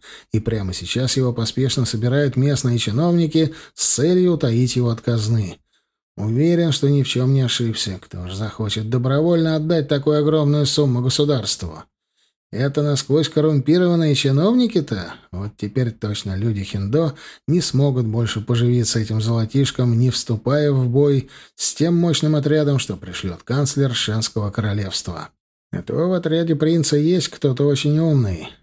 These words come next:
кто планировал покушение на меня и Джоан. С него сталось бы припереться попозже, когда местные чиновники соберут разбросанное взрывом золото,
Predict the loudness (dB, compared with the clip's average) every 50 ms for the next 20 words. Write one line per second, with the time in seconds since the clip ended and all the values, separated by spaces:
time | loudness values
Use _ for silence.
0 | _ _ _ -12 -8 -8 -6 -2 0 0 2 2 2 2 2 2 0 0 -2 -4
1 | -4 -2 -2 0 0 2 2 4 4 4 4 4 4 4 4 4 4 4 4 2
2 | 2 0 0 0 2 2 2 2 2 0 -2 -6 -10 -18 _ _ _ _ _ _
3 | _ -16 -10 -6 -4 -2 0 0 0 0 -2 -2 0 0 2 2 2 2 2 2
4 | 2 2 0 0 0 -2 0 0 0 0 0 0 -2 -4 -6 -8 -8 -10 -12 -6
5 | -2 0 0 2 2 0 -2 -4 -4 -4 -2 0 2 2 4 4 2 2 2 2
6 | 2 0 2 2 2 2 2 2 4 2 2 2 0 0 0 2 2 2 4 4
7 | 2 2 0 0 0 0 0 0 2 2 2 0 0 0 0 2 2 2 2 2
8 | 2 2 2 2 2 2 2 2 2 2 0 -4 -6 -10 -10 -12